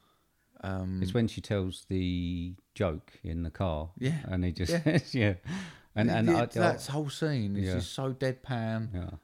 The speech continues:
Speaker 1: And this is one of your famous films where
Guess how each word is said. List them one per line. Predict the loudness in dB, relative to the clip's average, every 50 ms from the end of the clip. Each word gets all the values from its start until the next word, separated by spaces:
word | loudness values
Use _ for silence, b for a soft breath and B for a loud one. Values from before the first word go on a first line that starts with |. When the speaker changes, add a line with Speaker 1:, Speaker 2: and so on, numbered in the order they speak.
| _ _ _ _
Speaker 1:
And | -2 0 2 2 2 0 0 -4 b b b b b b b
this | -4 -4 -2 0
is | -2 0 0
one | 0 0
of | 2 2
your | 2 0
famous | 0 0 0 0 2 2 2 0 -2 -4
films | -6 -4 -2 0 0 0 0 -2 -4 -6 -6 -6
where | -6 -4 -2 -2 -2 -4 -4 -8